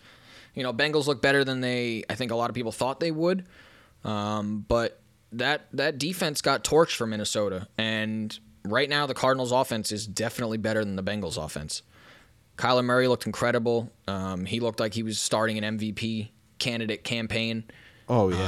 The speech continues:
Speaker 1: Uh, I just, laying four and a half, Cardinals' first game at home. I, I like that.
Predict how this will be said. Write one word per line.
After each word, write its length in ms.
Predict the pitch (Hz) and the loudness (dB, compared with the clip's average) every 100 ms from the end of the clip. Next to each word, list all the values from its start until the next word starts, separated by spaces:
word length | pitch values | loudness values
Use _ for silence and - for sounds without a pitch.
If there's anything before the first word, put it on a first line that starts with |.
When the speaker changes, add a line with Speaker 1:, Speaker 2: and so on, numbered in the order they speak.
| 90 | 0
Speaker 1:
Uh, 40 | |
I 80 | 92 | -2
just, 360 | 98 107 - - _ - - 95 | -2 -4 -4 -6 _ -14 -10 -8
laying 320 | 104 120 131 127 | -2 0 0 -2
four 220 | 143 131 | 0 0
and 60 | 127 | 0
a 40 | |
half, 360 | 120 127 127 - | 0 0 -2 0
Cardinals' 400 | 123 123 123 - | 2 4 2 -2
first 260 | 120 117 | -2 -2
game 180 | - 123 | 0 -2
at 80 | 113 | -2
home. 400 | - 120 127 135 - _ _ _ _ _ _ | 0 0 0 -4 -12 _ _ _ _ _ _
I, 360 | 98 101 101 104 | -4 -4 -2 -2
I 20 | |
like 240 | 101 98 | -2 -4
that. 220 | 90 85 | -4 -6